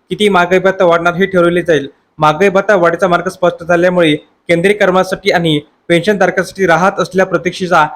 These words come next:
शेवट झाला आहे. आता त्यांना आर्थिक दृष्टीने मदत मिळण्याची शक्यता आहे. हा निर्णय त्यांच्या आर्थिक स्थितीला सुधारणा करण्यात मदत करेल. महागाई भत्ता वाढ पाहिल्यानंतर आता सातवा वेतन आयोगांतर्गत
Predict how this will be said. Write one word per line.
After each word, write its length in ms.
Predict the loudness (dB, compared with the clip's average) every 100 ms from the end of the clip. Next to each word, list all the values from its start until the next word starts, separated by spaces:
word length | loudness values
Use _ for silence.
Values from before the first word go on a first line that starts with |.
| -16 _ 0
शेवट 280 | 2 2
झाला 180 | 2 2
आहे. 300 | 2 0 -2 -6 _ -2
आता 160 | 0
त्यांना 240 | 0 0 0 0
आर्थिक 300 | 0 0 -2
दृष्टीने 280 | -4 -2 0
मदत 320 | 0 -2 -4
मिळण्याची 300 | 0 0 -2
शक्यता 440 | -4 -2 -2 0
आहे. 200 | 0 0 0
हा 120 | 2 2
निर्णय 300 | 2 2 0
त्यांच्या 260 | 0 -2 0
आर्थिक 300 | 0 0 -4
स्थितीला 360 | -4 -2 0 0
सुधारणा 360 | -2 0 0
करण्यात 380 | 0 -2 -2 -2
मदत 200 | -2 -2 0
करेल. 260 | 0 -2 -8 _ _ _ _ _ 0
महागाई 300 | 0 2 2
भत्ता 280 | 2 2 2
वाढ 160 | 2
पाहिल्यानंतर 500 | 2 2 2 0 2
आता 200 | 0 0
सातवा 300 | -2 0 2
वेतन 220 | 0 2
आयोगांतर्गत 680 | 2 2 0 0 -2 0 -4